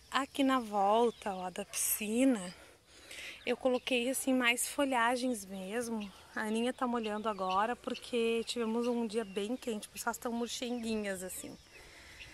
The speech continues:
Ah, porque elas são, elas, elas vêm embora, né?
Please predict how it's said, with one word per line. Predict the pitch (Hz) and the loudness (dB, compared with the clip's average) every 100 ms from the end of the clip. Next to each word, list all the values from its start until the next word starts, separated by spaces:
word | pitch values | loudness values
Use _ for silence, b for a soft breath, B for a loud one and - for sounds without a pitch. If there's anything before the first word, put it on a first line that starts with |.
| B B - | B B 2
Ah, | 247 247 247 247 247 254 262 240 B B B B - - | 6 8 8 6 6 4 2 -2 B B B B -10 -6
porque | 349 - | -4 0
elas | 330 320 330 | 2 4 2
são, | - 330 311 311 311 269 | 0 2 2 4 2 2
elas, | 269 285 285 254 - | 4 4 2 -4 -6
elas | 262 269 285 - - | 0 2 2 0 -6
vêm | 220 247 269 | -2 0 2
embora, | 285 240 214 269 311 | 4 4 4 4 0
né? | 208 190 311 | -2 -4 -6